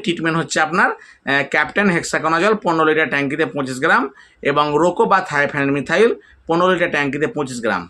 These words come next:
দিয়ে দুটো ফাঙ্গিসাইডকে একসাথে ভালোভাবে মিশিয়ে গাছের গোড়া থেকে কাণ্ড পর্যন্ত সব একদম ভালোভাবে স্প্রে করে দেবেন। এটা সাত দিন অন্তর মোট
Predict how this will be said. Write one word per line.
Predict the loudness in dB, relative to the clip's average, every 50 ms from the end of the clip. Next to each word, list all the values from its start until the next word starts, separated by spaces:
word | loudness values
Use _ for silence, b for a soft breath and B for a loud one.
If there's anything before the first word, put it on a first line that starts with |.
| _ _ _ _ _ -6 2
দিয়ে | 4 4 4 4
দুটো | 4 2 0 0 2
ফাঙ্গিসাইডকে | 0 0 0 0 -2 0 -2 -2 -2 -2 0 0 0 0
একসাথে | -2 -2 -4 -2 -2 0 2
ভালোভাবে | 2 2 2 2 2 0
মিশিয়ে | 0 0 2 2 4 4 2 B B B B B B -2 0
গাছের | 0 2 2 0 0 0 2
গোড়া | 2 2 2 2 2
থেকে | 0 0 0 2 2
কাণ্ড | 2 2 2 0 -2 0 0
পর্যন্ত | 0 0 0 0 0 0 -2 0
সব | 0 0 0 0
একদম | -2 0 0 0 0 0 b b b b b b -2 0
ভালোভাবে | 2 2 4 4 2 2 2 2 2 2 0 0
স্প্রে | -2 -2 -2 0
করে | 0 0 0 -2
দেবেন। | -2 -4 -4 -6 -10 -12 _ -10
এটা | -4 0 0 0 0 0 B B B B B -6 -2
সাত | 2 2 2 2 2 0 0
দিন | 0 2 2 0
অন্তর | 2 2 2 2 4 4
মোট | 2 2